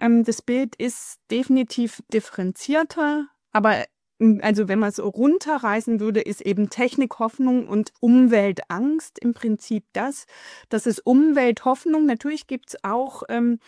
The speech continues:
Menschen, die davon erzählen, dass wir wie durch ein Nadelöhr jetzt müssen,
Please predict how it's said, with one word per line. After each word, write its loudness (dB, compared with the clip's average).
Menschen, 4
die 0
davon 0
erzählen, 2
dass -2
wir 0
wie 2
durch 0
ein 0
Nadelöhr 0
jetzt -2
müssen, 0